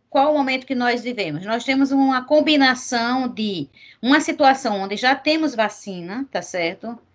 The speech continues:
Já temos, alguns países já vacinaram, inclusive, mais da metade de sua população, como é o caso dos Estados Unidos, Reino Unido,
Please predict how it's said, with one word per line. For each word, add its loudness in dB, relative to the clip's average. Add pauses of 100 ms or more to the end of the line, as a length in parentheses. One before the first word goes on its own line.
Já -6
temos, -4 (220)
alguns 4
países 2
já 2
vacinaram, -2
inclusive, -14 (320)
mais 2
da 0
metade -2
de -14
sua -12
população, -6
como -8
é -4
o -8
caso -2
dos -16
Estados -6
Unidos, -8
Reino -4
Unido, -6